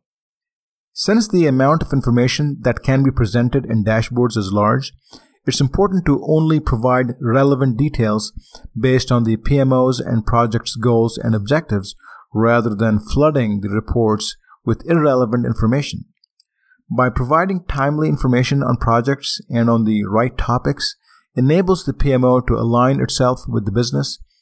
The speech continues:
stakeholders, sponsors, customers, and other key, uh, decision makers. The seventh step in the setting up of the P M O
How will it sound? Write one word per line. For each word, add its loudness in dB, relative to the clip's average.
stakeholders, 0
sponsors, -2
customers, -2
and 0
other 0
key, -2
uh, -4
decision -4
makers. -8
The 0
seventh 2
step 0
in 0
the 2
setting 0
up -6
of -2
the 0
P 0
M 2
O 0